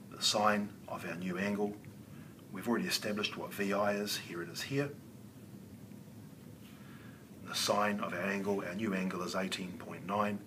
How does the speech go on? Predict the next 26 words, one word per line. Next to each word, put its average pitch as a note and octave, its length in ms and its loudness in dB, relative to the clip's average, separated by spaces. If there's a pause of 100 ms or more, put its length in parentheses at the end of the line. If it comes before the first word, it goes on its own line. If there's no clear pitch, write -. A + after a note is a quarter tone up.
(380)
So - 100 -8
we F#2+ 80 -2
can G2+ 100 -4
go A2 180 2
through F#2+ 240 -2
and F2 80 -4
we E2+ 80 -6
can F2 120 -6
solve G2 380 2
that, E2+ 220 -4
and - 100 -10
we G#2 120 0
end G#2+ 140 0
up - 140 -2
with F2+ 120 -6
a F2+ 60 -4
hundred F#2+ 360 -4
and - 200 -8
eighty-nine E2+ 800 -6 (840)
point - 380 -10
three - 540 -4 (1400)
vars. D#2 460 -2 (800)
Again, A#2 560 6 (640)
this - 200 0
number F#2 220 0
here G#2+ 400 2